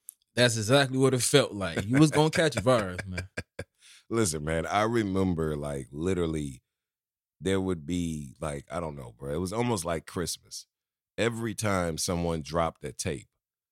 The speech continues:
Speaker 2: or you heard, the first thing you were doing, you were running home
Speaker 1: Mm-hmm.
Speaker 2: to go get on the computer,
Speaker 1: Yeah.
Speaker 2: man. Listen, Jim Jones basically was on the Joe Budden podcast. Shouts out to them. Um, and they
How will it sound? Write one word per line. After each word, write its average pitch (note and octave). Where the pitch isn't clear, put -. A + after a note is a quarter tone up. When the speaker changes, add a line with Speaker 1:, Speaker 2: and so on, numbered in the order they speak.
Speaker 2:
or E2+
you F2
heard, F2+
the D2+
first D#3+
thing B2+
you G#2+
were F#2+
doing, G#2+
you B2+
were B2
running F2+
home F2
Speaker 1:
Mm-hmm. A2+
Speaker 2:
to G2
go F2
get E2+
on E2
the D#2+
computer, C#2
Speaker 1:
Yeah. A#2
Speaker 2:
man. C2
Listen, F2+
Jim C3
Jones F2+
basically E2+
was D2
on E2+
the D#2
Joe E2
Budden D2
podcast. C#2
Shouts F2
out D#2+
to C#2
them. C#2+
Um, D#2+
and F2
they A2